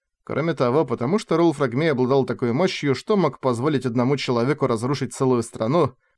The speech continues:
поэтому обычно только высшие должностные лица имели разрешение на его использование. Ну, это было естественно. Потому что были идиоты, которые использовали Рул Фрагмей, чтобы убивать друг друга после выхода на опасное поле битвы,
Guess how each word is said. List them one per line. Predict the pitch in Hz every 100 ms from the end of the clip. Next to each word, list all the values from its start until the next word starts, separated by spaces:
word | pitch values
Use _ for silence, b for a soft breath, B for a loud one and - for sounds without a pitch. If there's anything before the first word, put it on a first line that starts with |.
| -
поэтому | 156 214 214
обычно | 151 185 233 175
только | 139 180 170 147
высшие | 131 185 - 160
должностные | 139 139 123 139 - 143
лица | 135 226 - 127
имели | 123 123
разрешение | 120 110 110 147 127
на | 127
его | 123 123
использование. | 117 - 143 123 120 117 110 85 - _ _ _ _ _
Ну, | - 120 131 214
это | 139 127 240
было | 151 123
естественно. | 127 127 - 127 - 117 98 - _ _ _ _ -
Потому | 107 120
что | 156 143
были | 127 139 135
идиоты, | 117 123 175 151
которые | 123 117 196 151
использовали | 131 - 175 139 135 127
Рул | 139 139
Фрагмей, | 127 120 113 175 151
чтобы | 127 - 220 170
убивать | 131 131 156 120
друг | 127 120
друга | 170 175 131
после | 147 135 120
выхода | 143 175 131
на | 127 117
опасное | 107 147 131 123
поле | 107 135 120
битвы, | 143 202 143 127